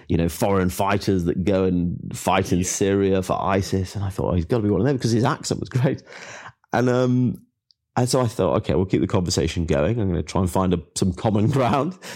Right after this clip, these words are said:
Speaker 1: So I said, "So, you know, who are you guys? Where are you from?" And he said, "Oh, we're all, uh, we're all isis." At which point,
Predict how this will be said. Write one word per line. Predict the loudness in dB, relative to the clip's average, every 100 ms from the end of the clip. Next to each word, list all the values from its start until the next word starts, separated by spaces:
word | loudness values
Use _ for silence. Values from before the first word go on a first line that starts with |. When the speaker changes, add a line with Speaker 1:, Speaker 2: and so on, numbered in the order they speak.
| -18
Speaker 1:
So | -6 0 2 2
I |
said, | 0 -2 0
"So, | 0 0 0 -4
you | 0
know, | 0 2
who | 2
are |
you | 2 2 0
guys? | 0 0 0
Where | 2
are |
you | 2 0
from?" | 0 0 -2 -6 -20 -20 -4
And | 0
he | 0
said, | 0
"Oh, | 0 0
we're | 0 -2 -2
all, | 0 0 0
uh, | 0
we're | 0 0
all | -2 -2
isis." | -2 -2 -4 -6 -12 _ _ _ -20 _ _
At | -4 0
which | 0 0
point, | 0 0 0